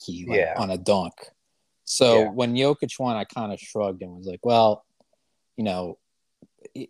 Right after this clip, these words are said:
Speaker 1: he played fifty-one out of seventy-two games," and it was kinda like, "Well, what are you gonna do?" At le-, at least he didn't blow out his knee.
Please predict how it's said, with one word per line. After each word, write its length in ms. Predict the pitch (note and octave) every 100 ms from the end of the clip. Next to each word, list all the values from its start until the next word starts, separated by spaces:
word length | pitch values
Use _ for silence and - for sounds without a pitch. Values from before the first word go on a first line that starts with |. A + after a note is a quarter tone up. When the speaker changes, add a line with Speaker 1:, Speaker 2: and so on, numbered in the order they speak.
| -
Speaker 1:
he 280 | A2+ B2 A2+
played 280 | - A2+
fifty-one 640 | - C3 - A#2+ G#2 G#2 G#2
out 180 | F#2+
of 80 | F#2+ -
seventy-two 720 | - F#2+ F#2+ F2+ - G2 F2+
games," 400 | F2+ F2 E2+ -
and 80 | E2+
it 40 |
was 120 | E2
kinda 280 | - F2 E2+
like, 140 | D#2+ -
"Well, 420 | A#2+ A#2+ A2+ A#2 C3
what 120 | A2
are 40 |
you 120 | F#2
gonna 140 | D#2+ C#2+
do?" 260 | D2 - - _ -
At 120 | G2+
le-, 160 | B2 C3
at 160 | A#2
least 160 | B2 A#2
he 60 | A#2+
didn't 180 | G#2+
blow 180 | F#2+ F2+
out 160 | F2 E2+
his 140 | - -
knee. 220 | -